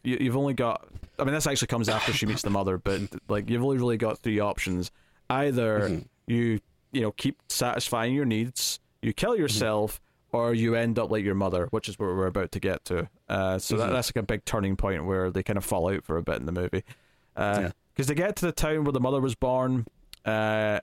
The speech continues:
Speaker 1: and she's not there, but they do find her grandmother, right? So her mother's
Speaker 2: Mm-hmm.
Speaker 1: mother, um,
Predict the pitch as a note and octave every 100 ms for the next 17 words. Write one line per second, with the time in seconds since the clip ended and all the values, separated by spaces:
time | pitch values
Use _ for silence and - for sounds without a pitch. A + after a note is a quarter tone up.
0 | - A2 A2 - B2+ F3+ G3 C3+ C#3 B2
1 | A2+ G#2 A2 A2+ B2+ C3+ - A#2+ A2+ A2
2 | G#2+ G2 - - - - G#2 G2+ G#2 A2
3 | G2+ F#2 D2+ C#2+ - G#2 G#2+ G#2+ A2 A#2+
4 | A2 F#2 F#2 F2+ D#2+ _ _ _ _ -
5 | G#2 G2+ G2 G2